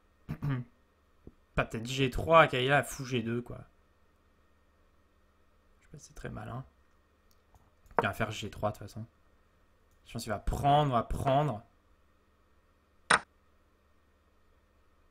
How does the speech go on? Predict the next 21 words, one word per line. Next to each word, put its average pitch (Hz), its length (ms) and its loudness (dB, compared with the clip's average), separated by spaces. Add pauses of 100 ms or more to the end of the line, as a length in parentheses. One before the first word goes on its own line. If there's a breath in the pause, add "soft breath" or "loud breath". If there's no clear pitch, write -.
(800)
va 113 60 0
faire 104 180 -8
K 113 260 -4
D 120 160 -2
cinq, 131 300 -2
donc 117 160 -4
il 107 80 -8
tour 127 180 -4
ici. 156 400 -4 (600)
Ok, 160 160 0
mais 139 140 6
ça, 143 140 2
tour 135 160 -4
ici, 127 160 -2
on 139 80 -2
s'en 113 140 -8
fiche, - 240 -14
quoi. 110 120 -8
Fou - 180 -14
G 113 100 -4
deux. 123 240 -2